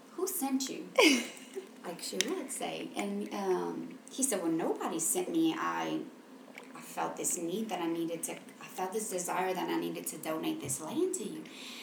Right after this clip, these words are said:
Speaker 1: She said, "We have a need. We go to the chapel and we pray. And Jesus sends you."
Speaker 2: Oh, my goodness.
Speaker 1: And so that was a question that I was getting a lot. You know, like, I, I, I,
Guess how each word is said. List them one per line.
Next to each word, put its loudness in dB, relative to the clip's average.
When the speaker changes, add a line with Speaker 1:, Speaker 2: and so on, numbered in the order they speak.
Speaker 1:
She 2
said, 2
"We 2
have 0
a 2
need. 2
We 2
go 6
to 0
the 4
chapel -2
and 6
we 4
pray. -4
And 2
Jesus -2
sends 0
you." -6
Speaker 2:
Oh, 8
my 4
goodness. 0
Speaker 1:
And 6
so 4
that -2
was 2
a 2
question 0
that 4
I -2
was 4
getting 0
a -2
lot. -4
You 0
know, 4
like, -4
I, 0
I, -2
I, -2